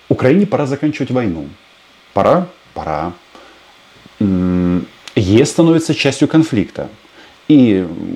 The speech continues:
заявляют в мид России. И ни пропагандисты, ни мид Российской Федерации почему-то считают, что упоминать о том, что Россия ведет эту войну, в принципе не надо. Они думают, что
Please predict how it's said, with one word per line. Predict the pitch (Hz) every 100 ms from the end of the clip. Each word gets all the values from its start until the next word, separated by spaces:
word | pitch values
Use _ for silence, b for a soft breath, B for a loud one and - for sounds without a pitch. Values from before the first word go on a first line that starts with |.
| 98
заявляют | 98 123 113 107
в | 120
мид | 104
России. | 107 - 87 78 b b b -
И | 170 147 131
ни | 117 190
пропагандисты, | 214 - 123 117 90 78 76 - 165 170 B B B
ни | 95 101 107 95 82
мид | 82 104 113
Российской | 147 - 131 151
Федерации | 135 107 87 80 - 95 92 B B -
почему-то | 113 143 156 143 - -
считают, | - 123 - 180 -
что | - 120 -
упоминать | 135 - 139 135 135 135 110 87 - -
о | 113
том, | - 123 87
что | - - 113 90 - -
Россия | 107 117 - 233 240 151
ведет | 98 90
эту | 90 92
войну, | 90 82
в | 80
принципе | - 226 202 117 92 101
не | 120
надо. | 107 76 76 58 - - _ _
Они | 101 113
думают, | 113 117 107
что | - 101 95